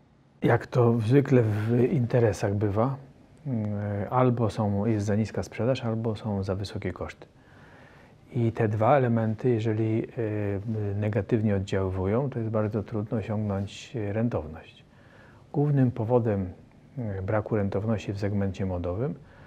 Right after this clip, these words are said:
są nierentowne sklepy w kanale detalicznym sklepów. I tutaj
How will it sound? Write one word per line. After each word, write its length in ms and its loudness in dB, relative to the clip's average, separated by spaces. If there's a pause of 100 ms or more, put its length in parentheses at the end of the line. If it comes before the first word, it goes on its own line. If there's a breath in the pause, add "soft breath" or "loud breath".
(180 loud breath)
są 180 -2
nierentowne 600 4
sklepy 460 0
w 120 -10
kanale 380 0
detalicznym 640 0
sklepów. 500 -12 (760 loud breath)
I 100 0
tutaj 640 2